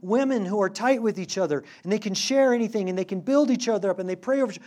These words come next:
those two women are powerful against the gates of hell, right? Or two men, or whatever, in a small group, or in a church. That's what humility unleashes. Paul says we've got to win the battle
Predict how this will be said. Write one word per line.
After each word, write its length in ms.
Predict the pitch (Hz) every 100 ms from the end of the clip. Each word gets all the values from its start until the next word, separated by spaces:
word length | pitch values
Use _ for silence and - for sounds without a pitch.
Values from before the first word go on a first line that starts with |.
| - -
those 220 | 277 247
two 100 | 269
women 220 | 247 233
are 80 | 214
powerful 880 | - 262 294 320 262 - 208 190 185 - -
against 380 | 185 233 247
the 80 | 254
gates 260 | 240 240 247
of 80 | 202
hell, 380 | 240 294 170
right? 480 | 139 196 269 302 - - -
Or 80 | 208
two 220 | - 262
men, 320 | 269 302 233
or 180 | 190 226
whatever, 380 | 240 269 269 180
in 120 | 220
a 60 |
small 400 | 240 - 269 277
group, 340 | 247 240 190 - - _ _ _
or 120 | 175
in 60 | 175
a 60 | 170
church. 760 | - 190 139 - - - - _ _ _ _ _ _ _ _ _
That's 200 | 180 -
what 100 | 180
humility 720 | 160 170 170 180 180 180 175 _ -
unleashes. 760 | 160 151 135 - 120 - - _ _ _ _ _ _ _ _ _ _ _ _ _ _ _ _ _ _ _ _ _ _ _ _ _ _ _ _ _ _ _ _ _ _ _ _ _ _ - -
Paul 200 | 147 143
says 260 | 151 139
we've 140 | 143 143
got 140 | 147
to 80 | 135
win 440 | 135 151 151 151 127
the 80 |
battle 560 | 120 139 147 143 143